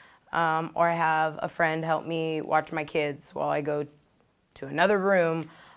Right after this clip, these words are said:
Um, I, I can't study with my kids. I can't. I have to study here on campus or have a friend help,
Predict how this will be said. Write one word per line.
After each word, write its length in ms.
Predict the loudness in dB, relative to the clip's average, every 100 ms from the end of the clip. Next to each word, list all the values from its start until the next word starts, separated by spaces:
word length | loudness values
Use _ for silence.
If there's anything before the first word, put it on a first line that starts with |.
| -6
Um, 480 | 2 4 4 2 -4 -2
I, 140 | -2 0
I 80 | -4
can't 280 | 0 -2 -2
study 220 | -4 -2
with 140 | -4
my 100 | -8
kids. 340 | -6 -6 -6 -10 -10
I 40 |
can't. 340 | -6 -4 -4 -4
I 60 | -2
have 200 | 0 -2
to 100 | -6
study 300 | -2 -2 -2
here 320 | -4 -2 -2
on 260 | 2 0 0
campus 640 | -2 -2 -2 -4 -4 -8 -20 -20 -4
or 100 | 2
have 200 | 4 2
a 40 |
friend 300 | 0 -2 -2
help, 440 | 4 6 6 2